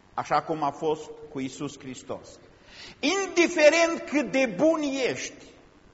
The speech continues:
indiferent cât de bune intenții ai, vor fi cele două categorii. Unii care te vor accepta,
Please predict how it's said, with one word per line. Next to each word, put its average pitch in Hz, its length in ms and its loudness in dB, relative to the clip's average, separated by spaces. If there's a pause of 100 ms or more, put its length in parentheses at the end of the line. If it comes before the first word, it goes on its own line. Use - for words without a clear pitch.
(320)
indiferent 330 880 4
cât 277 220 0
de 269 180 2
bune 294 420 2
intenții 247 1160 -2
ai, 143 500 0 (680)
vor 233 540 12
fi 285 540 4 (360)
cele 240 360 8
două 269 440 10
categorii. 214 1040 2 (240)
Unii 330 380 4
care 285 360 8
te 262 120 0
vor 240 300 2
accepta, 220 1000 2